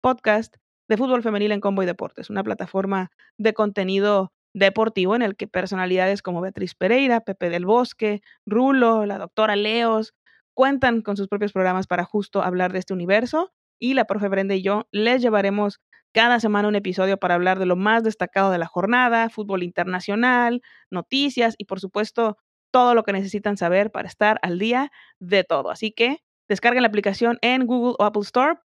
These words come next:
es la de color rojo, la que dice Convoy Deportes y es totalmente gratis.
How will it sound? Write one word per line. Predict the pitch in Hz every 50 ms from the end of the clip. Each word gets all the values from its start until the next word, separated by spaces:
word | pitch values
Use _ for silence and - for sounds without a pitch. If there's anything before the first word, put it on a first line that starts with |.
| _ -
es | 196 190 190
la | 196 180
de | 165
color | - 156 139 151 175
rojo, | 202 254 311 311 320 320 330 320 - -
la | - 190
que | 190 180
dice | 185 196 202 202 -
Convoy | - 196 190 185 180
Deportes | 180 180 - 294 311 285 - 349 370 - -
y | 226 233 247
es | 277 - -
totalmente | - 202 - 226 233 240 - 196 202 214 233 220 - 196 - _ _ _
gratis. | - 190 185 170 - - - - _ - - _